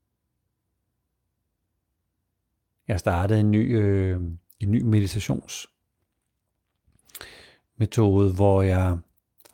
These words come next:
hvor jeg mediterer på det, som har brug for at blive landet eller lukket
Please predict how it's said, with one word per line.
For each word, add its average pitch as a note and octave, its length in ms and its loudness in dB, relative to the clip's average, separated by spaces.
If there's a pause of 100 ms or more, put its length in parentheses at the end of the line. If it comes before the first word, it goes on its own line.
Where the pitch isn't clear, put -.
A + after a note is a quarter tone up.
(240)
hvor G2+ 140 -2
jeg E2+ 600 -2 (100)
mediterer G#2 540 -2
på - 160 -6
det, A#2+ 300 -2 (1500)
som F#2 840 -2
har F#2 180 -6
brug - 320 -4
for A#2 180 -2
at - 280 -4
blive F2+ 600 -2 (1000)
landet G2 680 0 (120)
eller G2+ 260 -2
lukket F#2+ 600 0